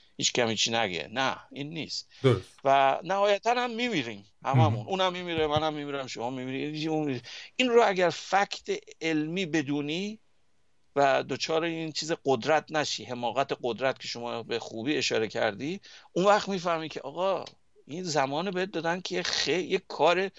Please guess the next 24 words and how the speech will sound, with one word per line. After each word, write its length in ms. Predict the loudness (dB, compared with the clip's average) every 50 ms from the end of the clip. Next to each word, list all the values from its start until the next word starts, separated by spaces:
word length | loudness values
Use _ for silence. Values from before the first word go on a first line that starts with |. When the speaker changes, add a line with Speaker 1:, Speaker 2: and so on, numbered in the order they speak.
| -18 -20 _ _ -6
Speaker 1:
مثبت 500 | -6 -4 -4 -4 -4 0 0 2 0 0 -2 -4
بکنی. 380 | -4 -4 -4 -4 -4 -4 -4
اگه 140 | -4 -4 -4
می‌خواستی 500 | -2 0 0 0 0 0 -2 -2 -2 -4 -6 -14 -20 -20 -20 -20 -20 _ _ _ _ _
یه، 320 | 0 2 2 2 2 0 -2 -4
اه، 320 | -2 0 0 0 0 2
شارلاتانی 640 | 2 4 6 6 6 6 4 2 2 2 0 0 0
باشی 240 | -2 -2 -4 -4 -6
که 120 | -8 -6
بیا 220 | -2 0 2 2
یه 160 | 2 2 0 0
کارایی 320 | 2 2 4 4 4 4
رو 100 | 2 0
بکنی 320 | -2 -2 -2 -2 0 2
و 240 | 4 6 6 6 4 2 -4 -10
ننه 340 | -6 -2 0 0 2 2 0
و 180 | 0 0 -2 -2
چیز 220 | -4 -4 -4 -4 -4 -4 -6 -10 -16 -18 -18 -6 -2
بچه‌های 360 | 0 0 0 2 2 2 2 2
خودتو 260 | -2 -4 -4 -4 -6 -8
پولدار 440 | -6 -10 -10 -4 0 0 0 2
کنی 240 | 0 -2 -4 -4 0
که 200 | 2 2 2 4 2 2 2 2 0 -4 -4 -10 -14 -6
این 160 | -4 -4 -4